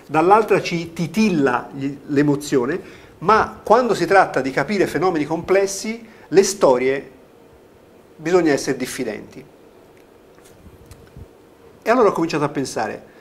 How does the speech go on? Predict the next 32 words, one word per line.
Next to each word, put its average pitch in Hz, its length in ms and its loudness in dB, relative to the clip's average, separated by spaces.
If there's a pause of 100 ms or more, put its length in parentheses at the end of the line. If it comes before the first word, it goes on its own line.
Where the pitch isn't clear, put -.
(460)
siccome 220 540 0
io 143 120 -2
faccio 139 240 -4
una 127 100 -2
professione 139 380 -4
in 127 80 -6
cui 135 160 -2
aiuto 160 340 -2
le 143 80 0
persone 160 720 -4
a - 80 -6
risolvere 143 480 -2
problemi, 120 640 -8
andare 123 320 -6
avanti, 120 400 -4
a 117 60 -8
cambiare, 123 560 -4
come 123 160 -10
dire, 120 160 -6
le 135 80 -2
aiuto 170 340 2
a, 147 300 4 (280)
e 214 320 2 (680)
la 156 180 4
vita 233 240 4
di 196 80 4
una 170 140 6
persona 180 380 4
è - 20 6
una 180 100 4
faccenda 131 400 0
complessa, 110 680 -2